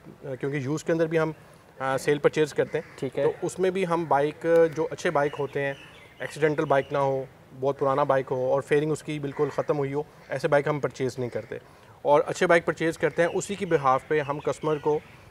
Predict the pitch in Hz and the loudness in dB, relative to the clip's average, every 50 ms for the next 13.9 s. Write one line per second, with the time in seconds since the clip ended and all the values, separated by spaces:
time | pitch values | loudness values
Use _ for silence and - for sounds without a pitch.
0 | - - 156 180 180 - 170 - 185 180 170 170 160 185 165 180 165 - - - | -10 -2 0 0 2 2 0 2 2 2 2 4 4 4 4 4 2 2 2 -2
1 | 139 127 117 120 120 113 110 - 110 107 - - - - 147 143 131 113 - - | -2 -2 0 0 -2 -2 -2 -4 -8 -8 -8 -14 -12 -6 -2 -2 -2 -4 -6 -10
2 | 135 123 151 170 165 160 151 170 170 165 160 160 160 160 160 160 - 170 156 170 | -6 -2 -2 -2 0 2 2 2 2 6 4 4 6 6 6 4 4 2 0 0
3 | 165 151 143 147 156 165 156 151 156 147 139 165 160 147 143 143 156 160 147 139 | 0 2 2 2 2 2 0 0 0 -2 0 0 0 0 2 2 2 0 2 2
4 | 147 160 185 - - - - - - - - - 165 151 143 147 147 - - 143 | 2 2 2 0 -8 -18 -20 -20 -20 -20 -12 -4 -2 0 2 2 0 0 2 4
5 | 143 143 - - 170 156 165 156 143 165 165 170 160 156 151 151 147 175 - - | 4 4 4 2 0 0 0 -2 0 0 0 2 2 2 2 2 2 0 0 0
6 | 156 - 143 131 117 107 95 - - - - - - 147 139 135 143 - - 151 | 0 0 0 0 -2 -4 -8 -12 -18 -20 -20 -16 -8 -4 -2 -2 -4 -4 -2 -2
7 | 147 147 147 151 147 - 185 - - 170 165 165 160 147 160 160 156 170 170 156 | 0 2 2 2 2 2 0 2 2 2 2 2 2 2 0 0 0 0 0 0
8 | 160 151 151 160 156 151 147 147 143 143 135 143 139 143 139 - 156 156 151 - | 0 0 4 4 4 4 4 2 -2 0 0 -2 -2 -2 -2 0 0 -2 -2 -2
9 | - - - - - - 156 165 - 196 190 - 180 165 170 175 196 208 - - | -12 -20 -20 -16 -8 0 0 0 2 2 0 4 6 6 8 8 6 4 2 -10
10 | - - - - - 139 156 156 160 151 156 135 123 113 - - 123 123 175 170 | -18 -18 -18 -14 -4 2 4 4 4 4 2 0 -2 -4 -4 -6 -6 -2 2 2
11 | 180 190 196 180 156 151 151 - 190 190 175 170 156 - 196 - - - - - | 2 4 8 10 10 10 10 8 0 2 2 0 0 0 -8 -8 -8 -18 -20 -20
12 | - - - 160 143 135 160 208 196 180 202 202 196 185 202 208 190 - - 196 | -18 -8 -6 -4 -2 0 0 0 6 10 10 10 12 10 4 2 2 0 0 4
13 | 160 170 160 156 147 135 - - 147 127 117 113 110 110 - - - - | 6 6 6 6 4 2 0 -4 -6 -6 -6 -6 -8 -10 -14 -16 -20 -20